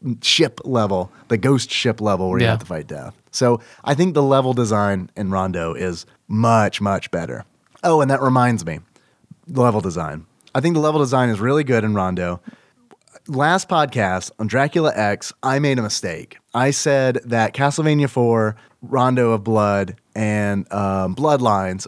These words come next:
Speaker 1: I'm sorry, Dracula X were all in development at the same time.
Speaker 2: Mm-hmm.
Speaker 1: It was way wrong. I misspoke. What I meant to say was, uh, Rondo of Blood, Dracula X, and Bloodlines. Those were the three that were in development
Speaker 2: Ah,
Speaker 1: at the same
Speaker 2: okay.
Speaker 1: time. And you can tell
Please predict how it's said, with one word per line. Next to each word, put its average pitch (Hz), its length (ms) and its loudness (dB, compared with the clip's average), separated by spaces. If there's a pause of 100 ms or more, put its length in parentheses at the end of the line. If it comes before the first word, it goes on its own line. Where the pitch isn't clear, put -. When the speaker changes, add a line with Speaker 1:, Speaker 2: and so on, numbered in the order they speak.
Speaker 1:
I'm 117 180 -2
sorry, 113 200 -2
Dracula 123 400 0
X 110 280 -2
were 120 80 -2
all 110 200 2
in 104 60 0
development 92 420 -4
at - 40 -14
the 90 60 -10
same 85 240 -6
time. 85 260 -8
Speaker 2:
Mm-hmm. 117 200 0
Speaker 1:
It 113 140 0
was 107 120 -12
way 135 300 2
wrong. 104 420 -2 (280)
I 131 60 0
misspoke. 127 540 0
What 113 100 0
I 113 60 2
meant 143 220 2
to 139 100 -2
say 110 300 0
was, 101 460 -2 (220)
uh, 110 360 -2 (200)
Rondo 135 500 2
of 113 120 -2
Blood, 139 540 2 (180)
Dracula 113 580 0
X, 104 480 -2
and 107 160 -2
Bloodlines. 85 720 -2 (120)
Those 120 300 2
were 107 100 -4
the 101 60 -4
three 101 200 -2
that 95 160 -4
were 101 60 -2
in 95 60 -4
development 113 380 2
Speaker 2:
Ah, - 40 -2
Speaker 1:
at 107 40 -2
the 110 60 -4
same 110 140 -4
Speaker 2:
okay. 98 100 -2
Speaker 1:
time. 104 300 0 (260)
And 131 100 -2
you 123 60 0
can 113 160 -2
tell 160 480 2